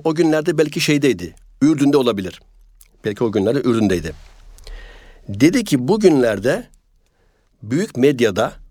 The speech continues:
sürekli Türkiye aleyhinde haberler çıkıyor.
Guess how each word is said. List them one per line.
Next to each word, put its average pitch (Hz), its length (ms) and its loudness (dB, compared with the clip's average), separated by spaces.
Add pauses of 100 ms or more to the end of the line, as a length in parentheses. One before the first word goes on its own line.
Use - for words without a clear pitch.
(580)
sürekli 160 680 -2 (120)
Türkiye 170 580 -2 (680)
aleyhinde 131 640 2
haberler 135 500 2
çıkıyor. 95 360 -6